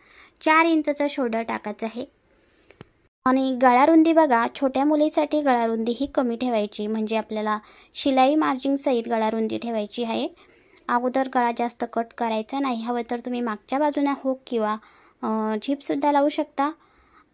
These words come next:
आणि जितका आपण शोल्डर ठेवलेला आहे, त्याच्यापेक्षा आपल्याला अर्धा इंच मोंडा उंची वाढवून घ्यायची आहे. तर रुंदीचं माप इथं दहा इंच आहे, हाफ साईजवरती पाच इंचवरती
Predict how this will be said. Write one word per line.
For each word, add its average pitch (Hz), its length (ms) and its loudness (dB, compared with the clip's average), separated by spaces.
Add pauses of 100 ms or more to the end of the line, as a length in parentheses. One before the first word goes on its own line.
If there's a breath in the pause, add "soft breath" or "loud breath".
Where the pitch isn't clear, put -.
(140)
आणि 269 400 2
जितका 269 320 0
आपण 320 260 4
शोल्डर 277 360 2
ठेवलेला 269 420 0
आहे, 247 200 0
त्याच्यापेक्षा 233 840 -6 (200)
आपल्याला 214 420 -6 (480 soft breath)
अर्धा 247 280 4
इंच 311 360 4 (520)
मोंडा 247 300 2
उंची 262 320 0
वाढवून 226 280 2
घ्यायची 226 320 -4
आहे. 202 220 -6 (420 soft breath)
तर 262 80 2
रुंदीचं 254 460 0
माप 285 260 0
इथं 277 200 -4
दहा 240 200 2
इंच 254 300 0
आहे, 254 300 -2
हाफ 240 200 -8 (240)
साईजवरती 262 600 -4
पाच 254 360 -2
इंचवरती 233 720 -4